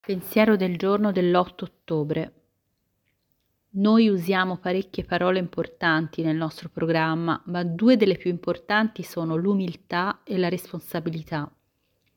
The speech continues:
Il mio progresso, in gran parte, può essere misurato con queste due parole. Mi è molto difficile accettarle e metterle in pratica. L'umiltà mi disturba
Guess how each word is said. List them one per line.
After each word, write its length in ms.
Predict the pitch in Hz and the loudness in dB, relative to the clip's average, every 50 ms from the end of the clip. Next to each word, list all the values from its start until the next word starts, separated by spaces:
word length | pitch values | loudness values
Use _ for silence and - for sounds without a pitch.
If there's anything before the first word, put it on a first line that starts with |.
| _ _ _ _ _ | _ _ _ _ _
Il 120 | - 185 190 | -6 -2 0
mio 140 | 202 208 | 0 2
progresso, 840 | 208 - 208 185 185 180 180 170 165 156 - - - - 170 160 - - | 2 2 2 4 4 4 4 2 0 -2 -6 -12 -8 -4 -2 -2 -2 -2
in 120 | - 180 | -4 -2
gran 320 | 175 170 175 180 175 - _ | 0 0 0 0 -2 -4 _
parte, 600 | - 170 160 160 160 - - _ _ - 170 170 | -2 -2 -2 -2 -2 -6 -8 _ _ -4 -4 -4
può 180 | - - - 190 | -4 -4 -4 -2
essere 380 | 190 190 - - - 180 180 | -2 -2 -4 -4 -4 -2 -2
misurato 880 | 175 175 170 165 196 190 175 165 160 156 156 - - 170 175 175 - _ _ - - - - - _ _ _ _ | -2 -2 -2 0 2 2 4 2 2 0 -2 -4 -4 -4 -4 -4 -8 _ _ -20 -20 -20 -20 -20 _ _ _ _
con 200 | - - 185 180 | -8 -6 -6 -2
queste 320 | - - 220 220 - - 202 | 2 2 2 2 2 0 0
due 180 | 180 190 175 | 0 0 -2
parole. 600 | 180 - 175 160 160 151 156 156 160 165 - - _ _ _ _ _ _ - | 0 0 0 0 0 0 0 -2 -2 -4 -8 -14 _ _ _ _ _ _ -10
Mi 100 | 190 185 | -6 -2
è 40 | 190 | 2
molto 340 | 202 220 233 226 - - | 2 2 2 2 0 -4
difficile 840 | 185 180 170 - - - - 196 185 175 - - - 165 160 160 - - | -4 -4 -6 -8 -10 -8 -6 -4 -4 -4 -4 -4 -4 -2 -2 -2 -4 -6
accettarle 1080 | - 185 - - - - 170 - - _ - - 170 170 170 170 - 190 196 190 185 - | -10 -12 -12 -8 -6 -8 -8 -8 -10 _ -2 0 2 2 2 2 0 0 0 0 -2 -4
e 120 | - 185 | -6 -4
metterle 540 | 175 175 190 190 180 - - - 180 185 185 | -2 -2 -2 -2 -4 -6 -6 -4 -2 -2 -2
in 140 | 180 170 - | -2 -4 -6
pratica. 680 | - 165 156 151 151 147 - - - - - 160 160 - _ _ _ _ _ _ - - - - _ _ _ _ _ _ | -6 -4 -4 -4 -4 -6 -8 -12 -12 -12 -14 -14 -16 -18 _ _ _ _ _ _ -20 -20 -20 -20 _ _ _ _ _ _
L'umiltà 580 | - 196 196 196 196 190 - - - 220 226 | -4 0 2 2 2 0 -2 0 2 4 4
mi 100 | 233 226 | 6 4
disturba 880 | 196 190 180 - - - _ - 226 208 185 175 165 160 165 156 - | 4 2 0 -2 -6 -12 _ -4 -2 -2 -2 -2 -4 -4 -4 -4 -6